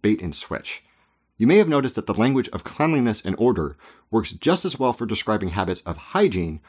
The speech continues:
or personal integrity. If I describe someone as filthy, unclean, nasty,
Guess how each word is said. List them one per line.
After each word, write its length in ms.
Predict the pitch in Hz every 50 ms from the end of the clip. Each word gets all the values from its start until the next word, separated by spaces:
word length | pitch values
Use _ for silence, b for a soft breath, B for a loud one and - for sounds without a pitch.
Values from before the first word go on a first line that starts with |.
| b b b b
or 100 | - 95
personal 480 | 90 - - 147 135 - - 101 87 85
integrity. 480 | 80 76 - 120 110 - - - - _ _ _ _ _ _ _ _ _ -
If 140 | 98 - 123
I 80 | 123
describe 340 | 120 110 - - 113 107 101
someone 260 | - 110 101 95 95
as 200 | - 90 - - _ _
filthy, 500 | _ - - 131 113 - - 107 98 - - -
unclean, 640 | 104 104 101 - - - 98 95 92 87 - 69
nasty, 480 | 90 90 92 95 - - 92 87 78